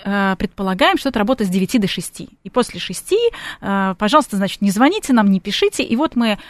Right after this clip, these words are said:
вышли в свободное плавание, мы открываем свое маленькое И П или самозанятость.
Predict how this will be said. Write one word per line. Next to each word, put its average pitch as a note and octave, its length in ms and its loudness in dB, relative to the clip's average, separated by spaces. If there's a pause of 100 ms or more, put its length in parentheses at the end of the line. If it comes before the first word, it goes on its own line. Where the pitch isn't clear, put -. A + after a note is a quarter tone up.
(160)
вышли G#3 280 -2
в - 60 -12
свободное F#3+ 440 -4
плавание, D#4+ 540 4
мы G#3 160 2
открываем G3 520 0
свое F#3+ 280 -2
маленькое F#3 460 -2
И - 20 -10
П F4 320 4
или G3+ 100 2
самозанятость. B3 920 -2